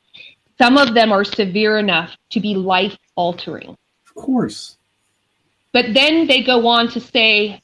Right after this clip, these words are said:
Speaker 1: how this, this pro-, this, um, local tracking system would be irrelevant because we already have a national one, and the data that would be brought in, what would it be good for? What would the public
Speaker 2: Local
Speaker 1: do with that
Speaker 2: control.
Speaker 1: data?
Speaker 2: Local
Speaker 1: Yeah.
Speaker 2: control, for God's sakes.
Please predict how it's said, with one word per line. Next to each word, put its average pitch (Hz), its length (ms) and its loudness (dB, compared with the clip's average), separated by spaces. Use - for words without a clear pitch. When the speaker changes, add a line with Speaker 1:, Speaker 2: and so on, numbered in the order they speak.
Speaker 1:
how 202 640 0
this, 226 400 -4
this 220 180 -4
pro-, 277 240 2
this, 220 200 -8
um, 196 480 0
local 240 320 2
tracking 214 400 -2
system 202 420 -6
would 196 140 -2
be 196 180 -8
irrelevant 185 680 -2
because 214 300 -2
we 208 140 0
already 196 280 0
have 214 200 0
a - 20 0
national 170 560 -2
one, 170 360 -6
and 214 500 2
the 214 160 0
data 233 300 2
that 220 180 2
would 208 140 -2
be 220 100 0
brought 202 260 2
in, 196 260 0
what 233 200 4
would 247 100 0
it - 120 -2
be 233 80 -6
good 185 320 -4
for? - 280 -14
What 254 220 2
would 269 120 2
the - 180 -2
public 226 320 4
Speaker 2:
Local 233 220 4
Speaker 1:
do 233 180 2
with 226 40 0
that 208 60 0
Speaker 2:
control. 277 360 4
Speaker 1:
data? 160 340 -2
Speaker 2:
Local 277 560 -4
Speaker 1:
Yeah. 214 160 2
Speaker 2:
control, 311 340 2
for 254 120 -6
God's 196 340 0
sakes. 139 480 -8